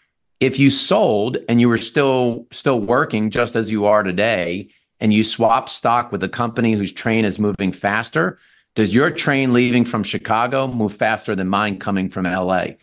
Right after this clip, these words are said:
And advisors have not really done the math. I'm telling you, if they did, we'd see a lot more of these deals, because they just haven't put together how real wealth is created. I really, I really feel that, Duncan. I didn't do it till I got into it five <laughs> years ago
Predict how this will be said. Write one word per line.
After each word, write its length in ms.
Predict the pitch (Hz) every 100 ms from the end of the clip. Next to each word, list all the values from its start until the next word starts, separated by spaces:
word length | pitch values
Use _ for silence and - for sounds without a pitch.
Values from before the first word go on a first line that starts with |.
| - - - _ 123
And 100 | 120
advisors 640 | 98 107 135 131 135 98
have 400 | 92 117 117 113
not 300 | 123 120 -
really 320 | 107 107 107
done 180 | 98 101
the 60 | 101
math. 360 | 98 98 101
I'm 120 | 92
telling 340 | 82 101 104 101
you, 160 | 98
if 80 | 95
they 160 | 92 90
did, 480 | 85 87 101 120 - - - -
we'd 280 | 113 120 117
see 160 | -
a 80 | 113
lot 260 | 104 110 -
more 180 | 113 110
of 60 |
these 180 | 101 98
deals, 400 | - 160 147 101
because 540 | 101 98 104 101 92
they 140 | - 92
just 560 | 85 - 120 120 - - _ _ -
haven't 400 | - 113 120 -
put 160 | 120
together 420 | 101 101 110 101
how 560 | 90 92 98 95 92 92 _ _ _ -
real 400 | 101 127 135 123
wealth 360 | 110 104 92
is 140 | 92 90
created. 640 | - 98 98 92 87 - -
I 80 | 98
really, 420 | 110 135 131 131
I 60 |
really 340 | 101 139 143 143
feel 260 | 139 131
that, 160 | 123 117
Duncan. 340 | 117 104 120 -
I 140 | 135
didn't 260 | 175 170 143
do 140 | 156
it 120 | 147
till 200 | 147 110
I 80 | 107
got 180 | 110 113
into 300 | 120 - 117
it 120 | 98
five 320 | 113 113 101
<laughs> 40 | -
years 180 | 160 147
ago 380 | 127 131 120